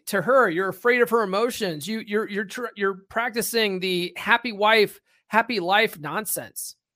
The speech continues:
And that's, it, it, it's, it's a, it's a lie. It's an absolute lie. We've all been taught it our life, but it's an absolute lie. You know what,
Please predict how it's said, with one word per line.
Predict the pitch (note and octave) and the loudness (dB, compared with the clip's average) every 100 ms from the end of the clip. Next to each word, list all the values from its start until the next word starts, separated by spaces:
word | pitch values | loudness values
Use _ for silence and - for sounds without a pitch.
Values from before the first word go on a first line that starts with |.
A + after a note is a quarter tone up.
| _ _ _ - - | _ _ _ -12 0
And | F#3+ G3+ | 2 4
that's, | A3+ B3+ - - _ _ _ - | 2 2 -2 -2 _ _ _ -14
it, | G#3+ - | -12 -4
it, | A3 A3 - _ _ _ _ | -4 -4 -14 _ _ _ _
it's, | - G3+ - | -6 -4 -4
it's | G3 - | -4 -4
a, | G3+ - | -6 -6
it's | D3+ | -4
a | F#3+ | -2
lie. | E3 A#3+ F#4 A#3 - _ _ _ - | -2 -2 -2 -4 -8 _ _ _ -8
It's | F3+ | -6
an | A#3 | 0
absolute | A3 A3+ B3 A#3+ | 0 0 -2 -2
lie. | A3 C4+ | 2 2
We've | G3+ G#3+ | 2 2
all | A#3 A#3 | 2 2
been | A3 | 0
taught | G#3+ A3+ | 0 -2
it | A3+ | 0
our | G#3+ | 0
life, | F#3+ A3 A3+ - | 0 0 0 -2
but | |
it's | F#3+ | -6
an | G3+ G3+ | -6 0
absolute | G3+ - A3 G3 | 0 0 -2 -2
lie. | F3 A#3+ F#3 | 0 -2 -4
You | C#3 | -6
know | G3 G#3 | -4 0
what, | G#3+ | 0